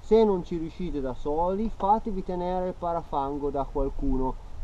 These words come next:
in maniera che cominciate a spostare la ruota anteriore con il davanti dritto.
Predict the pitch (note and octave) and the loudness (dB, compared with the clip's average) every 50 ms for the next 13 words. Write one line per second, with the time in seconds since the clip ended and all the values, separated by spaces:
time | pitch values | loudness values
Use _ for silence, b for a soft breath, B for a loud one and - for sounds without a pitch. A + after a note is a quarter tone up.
0 | - - C3+ C#3+ D#3 F3 F#3+ G#3 A3 A#3 A3+ - F#3+ E3+ F3+ F3 F3 - - E3 | 0 2 4 4 4 4 4 4 4 4 2 2 0 -2 -4 -4 -2 -2 -2 -2
1 | - - - - - D3 - - E3+ D#3 C#3 C3+ C#3 C#3+ E3 D#3 C3 - B2+ B2 | -2 -4 -6 -6 -6 -6 -4 -4 -2 -2 0 0 0 2 2 2 2 0 -2 -2
2 | - G3 G3+ G#3+ G#3+ A3 A3+ A3 G#3 - E3+ D#3+ D#3+ D#3+ F3 F3 D3+ C3+ C3 B2+ | -4 -4 -4 -2 -2 -2 -2 -2 -4 -4 -4 -4 -2 -2 -2 0 0 0 -2 -4
3 | B2+ - C#3+ C#3 - - - - - - - - - - - - - C3 F3 E3+ | -4 -6 -6 -6 -6 -8 -10 -12 -14 -14 -16 -16 -16 -12 -12 -10 -4 0 0 0
4 | E3 D#3 - - - - E3+ D#3+ D#3 D3 | 0 0 -4 -8 -4 2 2 4 4 2